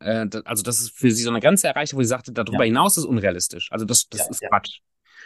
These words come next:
Speaker 1: Und das hat sich dann so eingependelt, dass sie sagt, "Das Maximale, was grad im Kopf möglich ist, ist zwanzigtausend." Also haben wir uns darauf
Speaker 2: Ja.
Speaker 1: festgelegt.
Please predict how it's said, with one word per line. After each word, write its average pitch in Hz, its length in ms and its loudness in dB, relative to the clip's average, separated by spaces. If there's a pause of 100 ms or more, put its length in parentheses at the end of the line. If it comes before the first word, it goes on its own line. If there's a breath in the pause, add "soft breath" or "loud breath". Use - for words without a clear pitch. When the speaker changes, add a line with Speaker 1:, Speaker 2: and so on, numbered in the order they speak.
(140 loud breath)
Speaker 1:
Und 131 120 10
das 135 160 4
hat 170 80 -4
sich 196 100 0
dann 160 140 4
so 156 60 2
eingependelt, 135 500 0
dass 113 80 0
sie 120 60 2
sagt, 123 160 0
"Das 120 100 -6
Maximale, 196 560 2
was 107 160 -2
grad 131 260 0
im 123 140 -2
Kopf - 200 -2
möglich 165 300 6
ist, 127 120 0
ist - 80 2
zwanzigtausend." 110 680 0
Also 110 180 0
haben 123 80 6
wir 156 60 6
uns 165 100 2
darauf 180 180 -2
Speaker 2:
Ja. 190 60 2
Speaker 1:
festgelegt. 87 340 0